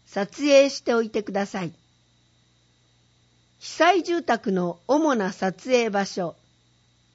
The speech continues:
外観、壁、玄関、窓、屋根など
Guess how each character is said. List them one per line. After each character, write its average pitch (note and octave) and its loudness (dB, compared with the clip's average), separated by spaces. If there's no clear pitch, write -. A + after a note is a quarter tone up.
外 A3+ 2
観、 G3+ -2
壁、 A3 -2
玄 B3 0
関、 D#3+ -8
窓、 G#3 0
屋 A#3+ 2
根 B3+ 2
な F#3+ -2
ど D#3 -8